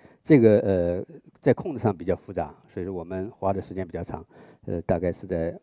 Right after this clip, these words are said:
六七年前吧，完成的这个，这个工作。那么这个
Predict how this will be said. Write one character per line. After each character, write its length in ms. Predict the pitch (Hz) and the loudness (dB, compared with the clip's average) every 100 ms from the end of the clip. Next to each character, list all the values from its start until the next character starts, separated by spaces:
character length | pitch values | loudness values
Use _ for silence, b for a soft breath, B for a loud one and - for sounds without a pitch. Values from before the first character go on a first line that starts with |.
| _ | _
六 180 | 110 98 | -6 -4
七 120 | - | -6
年 160 | 92 | -8
前 240 | 98 87 85 | -6 -6 -6
吧， 220 | 90 - | -10 -10
完 140 | - - | -16 -14
成 180 | - - | -14 -16
的 80 | - | -18
这 120 | 117 | -16
个， 100 | - 123 - | -16 -18 -16
这 80 | - | -16
个 100 | - | -16
工 120 | - - | -20 -20
作。 120 | 69 _ _ _ _ _ _ _ _ _ _ _ _ _ _ _ _ b b | -20 _ _ _ _ _ _ _ _ _ _ _ _ _ _ _ _ b b
那 100 | 170 | -2
么 60 | 165 | 8
这 160 | 226 | 12
个 140 | 180 | 12